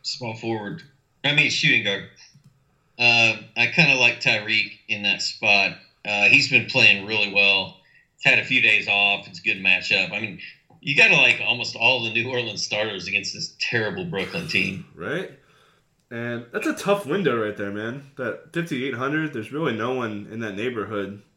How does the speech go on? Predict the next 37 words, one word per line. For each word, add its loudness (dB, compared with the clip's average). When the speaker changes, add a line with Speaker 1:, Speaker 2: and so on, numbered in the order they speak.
Speaker 2:
price-wise. -8
It's -14
like -10
him -8
or -8
Eric -4
Gordon, -6
which -12
isn't -6
a -8
bad -8
play -6
either. -8
Speaker 1:
Yeah, 8
and 4
I'm 2
not 0
playing 4
Tyreek, -2
uh, -4
but -6
I 2
like 2
him. -14
Speaker 2:
Yeah. -12
Speaker 1:
And 2
then 6
our, -4
our -4
guy 6
Terrence -2
Jones, 0
man. 0
Like, 2
every 2
single -2
time 0